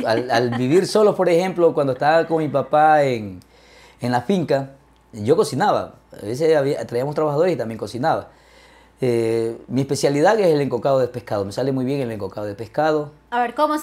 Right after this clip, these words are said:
Speaker 2: cómo se, se realiza? ¿Cuáles son los
Speaker 1: No,
Speaker 2: pasos?
Speaker 1: es, es muy sencillo. Es, eh, bueno, pescado siempre, eh,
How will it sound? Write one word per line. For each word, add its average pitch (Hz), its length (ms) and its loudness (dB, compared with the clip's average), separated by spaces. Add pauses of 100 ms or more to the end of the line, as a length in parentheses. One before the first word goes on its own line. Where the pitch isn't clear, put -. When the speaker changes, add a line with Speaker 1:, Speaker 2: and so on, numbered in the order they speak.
Speaker 2:
cómo 277 220 -2
se, 202 380 -10
se - 320 -14
realiza? 190 320 -16
¿Cuáles 233 220 -6
son 233 140 -8
los 233 80 -8
Speaker 1:
No, 285 80 -2
Speaker 2:
pasos? 466 320 0
Speaker 1:
es, 220 240 2
es 185 60 0
muy 220 160 2
sencillo. 143 580 2
Es, 160 360 4
eh, 151 160 2
bueno, 139 320 0
pescado 165 360 2
siempre, 143 680 0
eh, 117 520 -4